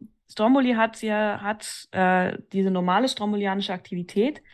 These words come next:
kann aber auch ganz anders. Also hat auch sogenannte Paroxysmen. Das ist dann wirklich eine Explosion,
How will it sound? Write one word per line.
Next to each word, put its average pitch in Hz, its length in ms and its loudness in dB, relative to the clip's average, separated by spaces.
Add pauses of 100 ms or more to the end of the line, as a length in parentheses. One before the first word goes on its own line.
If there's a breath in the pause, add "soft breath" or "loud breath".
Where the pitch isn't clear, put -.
(180 soft breath)
kann 269 280 2
aber 226 180 4
auch - 140 -2
ganz 214 260 2
anders. 170 420 -2
Also 185 220 -4
hat 190 140 -4
auch 185 100 -4
sogenannte 196 420 -2
Paroxysmen. 185 720 -4
Das 165 160 -6
ist - 160 -12
dann 190 120 2
wirklich 196 360 -4 (420 loud breath)
eine 208 220 4
Explosion, 220 800 0